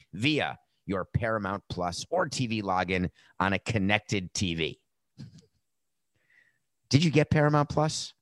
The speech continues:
I did. I like it a lot, a lot. <sighs> What else happened today that we can talk about? How about Masai Ujiri?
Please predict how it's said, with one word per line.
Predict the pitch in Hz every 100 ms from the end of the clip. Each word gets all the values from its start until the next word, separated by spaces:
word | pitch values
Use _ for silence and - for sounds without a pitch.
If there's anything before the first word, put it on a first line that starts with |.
| _
I | 85 85
did. | 71 69 76 _ _ _ _ -
I | 90
like | 73 73 -
it | - _ _ _
a | 69
lot, | 69 76 85 - - - _ - 85
a |
lot. | 87 90 113 127 - - - - _ _ _ _ _ _ _ _ _ _ - - - - - - - - - _ _ _ _ -
<sighs> |
What | 165 151 120 123
else | 107
happened | - 76 - -
today | 71 69
that | 65
we | 65
can | -
talk | - 123
about? | 127 62 - - - - _ _ _ _ _ _ _ _ _ _ _
How | 135
about | 208 135
Masai | - 107 98 98
Ujiri? | 76 80 82 69